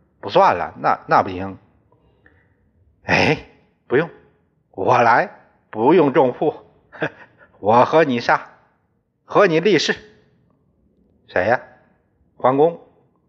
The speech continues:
桓公这个很相当的大度，哎，他手指着太阳，要是不归还文阳之田，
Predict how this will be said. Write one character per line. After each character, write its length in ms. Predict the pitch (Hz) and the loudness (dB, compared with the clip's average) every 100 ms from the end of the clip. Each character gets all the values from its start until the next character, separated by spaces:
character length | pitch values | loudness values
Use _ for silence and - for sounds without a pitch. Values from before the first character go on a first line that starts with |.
| _ | _
桓 260 | - 101 107 | -8 -6 -2
公 240 | 107 107 - - - _ _ _ _ _ _ _ | -4 -6 -10 -20 -20 _ _ _ _ _ _ _
这 200 | - 117 | -4 -4
个 140 | 95 92 | -4 -8
很 260 | - 101 | -8 -12
相 320 | - - 135 139 | -10 -4 -2 0
当 160 | 120 | -4
的 120 | 113 | -4
大 240 | 110 120 95 | -2 -2 -2
度， 180 | 110 92 _ _ _ _ _ | -6 -14 _ _ _ _ _
哎， 100 | - - - _ _ _ _ _ _ _ _ _ _ _ _ _ _ _ _ _ - | -10 -10 -14 _ _ _ _ _ _ _ _ _ _ _ _ _ _ _ _ _ -12
他 180 | - 98 | -4 -2
手 320 | - 107 123 | 0 2 2
指 140 | - | 0
着 140 | 101 110 | -2 -2
太 220 | - 117 | 0 -2
阳， 200 | 98 127 - _ _ | -4 -8 -12 _ _
要 240 | 127 107 | 0 0
是 160 | 110 113 | 2 -2
不 280 | - 190 101 | -2 -4 -4
归 280 | 95 185 147 | 0 2 2
还 220 | 127 127 | 2 2
文 280 | 104 127 139 | 2 0 2
阳 220 | 120 123 | 0 -2
之 100 | 139 | -6
田， 320 | - 113 139 | -4 -4 -4